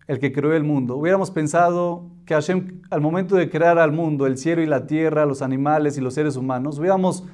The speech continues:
pensado, "Mira, Hashem creó todo eso, pero un mom-, en el momento que terminó la creación, se apartó de ella.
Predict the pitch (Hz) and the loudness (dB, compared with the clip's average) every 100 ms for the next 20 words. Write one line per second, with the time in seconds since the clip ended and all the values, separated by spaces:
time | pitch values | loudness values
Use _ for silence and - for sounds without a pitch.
0 | - - _ _ 160 156 185 202 202 208 | -20 -20 _ _ -2 0 4 4 4 6
1 | 190 - - - _ _ 180 160 208 196 | 4 2 -10 -20 _ _ 0 4 2 2
2 | 180 190 185 175 151 147 143 165 208 - | 4 4 4 2 4 4 2 -4 -4 4
3 | 208 233 233 233 - 214 214 214 196 196 | 6 8 6 2 -8 -4 -2 0 -2 -4
4 | 180 170 170 175 214 220 151 139 143 160 | -4 -2 -2 0 0 0 0 -2 -2 -2
5 | 170 190 165 - - - - _ _ 151 | 0 2 0 -2 -14 -20 -20 _ _ 0
6 | 151 151 151 147 139 139 190 - - 165 | 2 4 2 2 -2 -4 -6 -14 -2 0
7 | 160 170 220 220 233 226 202 170 | 2 2 6 8 8 8 6 2